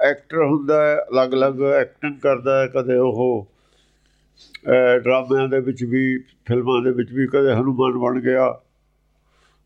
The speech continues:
ਉਹੀ ਆਦਮੀ, ਕਦੇ ਉਹ ਭੀਮ ਬਣ ਗਿਆ, ਪਾਰਟ ਕਰਦਾ ਜਿਵੇਂ ਜਿਵੇਂ। ਇਵੇਂ ਆਦਮੀ ਜਿਵੇਂ ਸਰੀਰ ਧਾਰਨ ਕਰਦਾ ਰਿਹਾ ਨਾ ਅਲੱਗ-ਅਲੱਗ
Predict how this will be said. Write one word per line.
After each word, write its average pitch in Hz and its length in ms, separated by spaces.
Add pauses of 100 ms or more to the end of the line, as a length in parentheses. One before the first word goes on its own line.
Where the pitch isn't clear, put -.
ਉਹੀ 131 200
ਆਦਮੀ, 131 480
ਕਦੇ 127 320
ਉਹ 120 460 (280)
ਭੀਮ 151 260
ਬਣ 127 220
ਗਿਆ, 127 300
ਪਾਰਟ 135 380
ਕਰਦਾ 135 360
ਜਿਵੇਂ 131 260
ਜਿਵੇਂ। 123 280 (520)
ਇਵੇਂ 180 280
ਆਦਮੀ 147 540
ਜਿਵੇਂ 156 280
ਸਰੀਰ 147 460
ਧਾਰਨ 151 300
ਕਰਦਾ 117 360
ਰਿਹਾ 113 220
ਨਾ 101 220
ਅਲੱਗ-ਅਲੱਗ 117 440